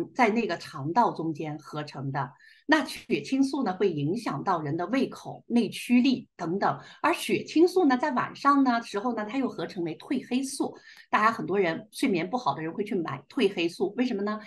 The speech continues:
因为你褪黑素充足，身体就可以进入深度睡眠，而褪黑素不充足就很难以入睡，睡不香。但是同时大家其实还不太清楚另外一点，褪黑素是一个非常强的抗氧化剂，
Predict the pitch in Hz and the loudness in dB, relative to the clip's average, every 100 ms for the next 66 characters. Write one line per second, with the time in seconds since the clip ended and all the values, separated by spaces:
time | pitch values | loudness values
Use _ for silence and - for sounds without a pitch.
0 | - - 302 269 - - 294 277 277 233 | -12 2 6 6 4 2 0 0 -4 -4
1 | 190 - 220 226 151 - - 202 208 - | -6 -8 -8 -8 -10 -10 -8 -8 -8 -10
2 | 185 156 - 135 135 170 233 160 - - | -8 -8 -10 -8 -4 0 2 0 -4 -4
3 | 180 185 170 - 214 226 220 202 233 185 | 0 0 -2 0 0 2 0 2 2 2
4 | 160 147 - - - 185 190 277 254 247 | 2 0 -2 -12 -2 -2 2 0 2 0
5 | 262 349 285 226 214 180 175 220 - 180 | 0 2 2 2 -2 -2 0 -2 0 0
6 | 151 185 170 285 208 254 269 - 359 202 | 0 2 4 4 4 2 0 4 4 4
7 | - - - - 359 233 233 - 285 277 | 0 -14 -8 2 4 4 -2 0 4 4
8 | 269 - - 254 240 - 175 208 170 202 | 2 -6 -4 -4 -4 -6 -6 -6 -2 0
9 | 190 - 180 180 - - 170 - 196 - | -2 -4 -4 -4 -8 -10 -6 -2 0 -2
10 | 190 165 202 202 175 160 - - _ - | -6 -4 -2 0 0 -2 -8 -14 _ -20
11 | - _ - 277 185 190 190 - 170 - | -20 _ -2 2 2 0 -2 -4 -6 -4
12 | 170 147 147 160 143 - 247 240 247 240 | -6 -6 -6 -8 -8 -2 2 6 6 2
13 | - 143 - - - 175 135 175 185 - | -4 -6 -6 -10 -10 -10 -8 -4 -4 -4
14 | - 190 139 143 139 139 - 143 135 | -4 -4 -4 -4 -4 -4 -4 -8 -8